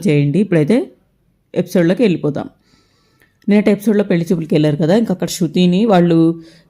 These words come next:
ఆ, అడుగుతూ ఉంటారు. ఇంతలో సంట్రి-, సంజు ఎంట్రీ ఇస్తాడు. "శృతి, నువ్వు చిన్నప్పుడు మంచి క్లోజ్ ఫ్రెండ్స్ అని ఎవరైనా శృతిని ఏడిపిస్తే నువ్వు ఆ పిల్లల్ని గట్టిగా బెదిరించేవాడివి" అని చెప్పి శృతి వాళ్ళ అమ్మగారు అయితే ఆ అబ్బాయికి చెప్తుంది.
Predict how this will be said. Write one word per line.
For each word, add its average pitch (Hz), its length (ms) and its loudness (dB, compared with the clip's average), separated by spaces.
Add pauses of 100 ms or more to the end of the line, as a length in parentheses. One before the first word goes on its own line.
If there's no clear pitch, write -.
ఆ, 175 60 2 (160)
అడుగుతూ 165 360 0
ఉంటారు. 175 400 2 (1000)
ఇంతలో 208 200 0
సంట్రి-, 185 460 0
సంజు 180 320 2
ఎంట్రీ 175 280 2
ఇస్తాడు. 160 280 -2
"శృతి, 175 300 -4
నువ్వు 190 400 0
చిన్నప్పుడు 185 500 0
మంచి 175 320 0
క్లోజ్ 170 240 2
ఫ్రెండ్స్ 170 340 -2
అని 180 160 4
ఎవరైనా 175 400 2 (440)
శృతిని 185 340 0
ఏడిపిస్తే 180 400 -2
నువ్వు 185 180 2
ఆ 170 40 2
పిల్లల్ని 170 420 0
గట్టిగా 170 380 0
బెదిరించేవాడివి" 160 760 2
అని 156 100 0
చెప్పి 165 300 0 (520)
శృతి 190 200 -4
వాళ్ళ 185 180 4
అమ్మగారు 160 360 0
అయితే 160 200 2
ఆ 233 120 4
అబ్బాయికి 165 360 0
చెప్తుంది. 165 460 -2